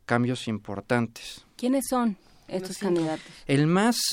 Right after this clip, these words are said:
Speaker 1: eh, notorio fue quien escuchamos hace un momento, Nathan Law, del partido, eh, demosisto, eh,
Speaker 2: Ujú.
Speaker 1: digamos, el pueblo, ellos lo interpretan como el pueblo de pie, y él estuvo directamente vinculado con Joshua Wong,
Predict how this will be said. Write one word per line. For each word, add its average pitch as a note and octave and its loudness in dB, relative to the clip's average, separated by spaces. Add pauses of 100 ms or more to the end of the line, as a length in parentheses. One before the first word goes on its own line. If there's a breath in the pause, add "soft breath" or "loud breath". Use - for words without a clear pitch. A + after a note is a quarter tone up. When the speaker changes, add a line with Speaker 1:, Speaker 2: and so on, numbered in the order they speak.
Speaker 1:
eh, B2 2
notorio D3 2
fue D3 2
quien C3+ 0
escuchamos C3 -2
hace C3+ -2
un B2+ 2
momento, A#2 4
Nathan C3+ 2
Law, C3+ 4
del A#2 4
partido, B2 4
eh, A2+ 2 (180)
demosisto, C3 -2
eh, G#2+ -4
Speaker 2:
Ujú. F#2+ -4
Speaker 1:
digamos, A#2 2 (300 loud breath)
el A#2 0
pueblo, C3 6 (120)
ellos A#2+ 0
lo A#2+ 0
interpretan B2 0
como B2 2
el A2+ 2
pueblo C3+ 6
de A#2 6
pie, C#3+ 2 (540 loud breath)
y E3+ -2 (220)
él G3 8
estuvo F#3 6
directamente E3+ 2
vinculado C#3 2
con A#2 0
Joshua C#3 4
Wong, B2+ 4